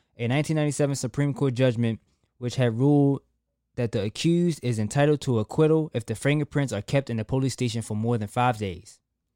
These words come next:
The judge also questions why the police had not taken any D N A or blood samples. He directed the police to adopt scientific methods instead of relying on archaic methods, um, of,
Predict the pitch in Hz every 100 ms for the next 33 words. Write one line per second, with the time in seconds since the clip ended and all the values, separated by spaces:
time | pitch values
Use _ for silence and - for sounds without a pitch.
0 | _ _ _ _ _ 110 110 160 139 147
1 | 143 139 143 135 135 131 120 - 123 123
2 | 113 - 139 143 131 117 127 131 - 147
3 | 135 - 147 160 143 147 135 127 107 104
4 | 110 110 - 90 85 - - - _ _
5 | _ _ _ _ _ _ _ _ _ _
6 | _ _ _ _ - 139 120 113 151 156
7 | 160 151 143 139 - 110 104 135 139 -
8 | 139 127 131 131 127 123 127 113 - -
9 | _ 110 131 117 104 110 127 131 127 117
10 | 113 107 107 - 139 135 120 117 110 -
11 | - _ _ _ _ _ 107 104 - 107